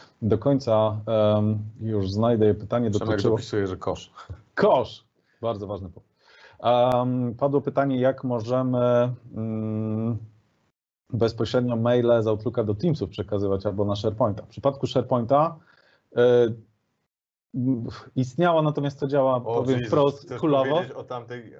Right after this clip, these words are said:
Speaker 2: od inbox,
Speaker 1: Nie,
Speaker 2: ojejku,
Speaker 1: nie
Speaker 2: przy poczcie
Speaker 1: chcę.
Speaker 2: przychodzącej
Speaker 1: Nie
Speaker 2: do
Speaker 1: próbujcie,
Speaker 2: bibliotek?
Speaker 1: nie
Speaker 2: Nie.
Speaker 1: próbujcie tego robić,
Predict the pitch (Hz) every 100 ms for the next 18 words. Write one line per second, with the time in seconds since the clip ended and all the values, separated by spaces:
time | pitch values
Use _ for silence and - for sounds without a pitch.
0 | - - 120 110 117 139 139 131 120 123
1 | - 151 104 110 113 113 170 175 151 139
2 | 127 113 - 131 139 131 147 214 - 196
3 | 196 147 - 190 190 156 175 185 180 190
4 | 117 - 117 120 113 165 -